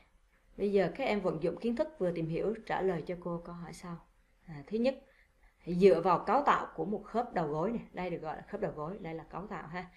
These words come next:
Hãy mô tả một khớp động. Bây giờ các em nói lại. Như vậy một khớp động thì có cấu tạo như thế nào? À, chắc các em trả lời được đúng không? Một khớp động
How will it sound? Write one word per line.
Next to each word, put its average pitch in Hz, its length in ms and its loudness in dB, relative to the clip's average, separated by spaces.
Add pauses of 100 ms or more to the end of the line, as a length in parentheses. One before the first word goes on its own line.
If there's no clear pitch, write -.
(140)
Hãy 175 200 -2
mô 254 460 6
tả 220 380 2
một 175 120 -6
khớp - 180 -10
động. 165 160 -2 (1040)
Bây 170 80 -16
giờ 147 100 -16
các - 100 -12
em 165 160 -10
nói 165 120 -16
lại. - 140 -18 (360)
Như 190 120 -10
vậy 175 140 -2
một 165 180 -2
khớp 254 180 -4
động 175 160 0 (140)
thì 143 120 -16
có 170 200 -16
cấu 196 100 -10
tạo - 240 -8
như 143 60 -12
thế 156 100 -16
nào? 160 140 -14 (1300)
À, 151 240 -10
chắc 180 100 -8
các - 80 -6
em 165 160 -6
trả - 140 -10
lời 156 220 -8
được 139 200 -8
đúng 175 160 -8
không? 202 160 -4 (220)
Một - 140 -6
khớp 247 180 -2
động 180 200 0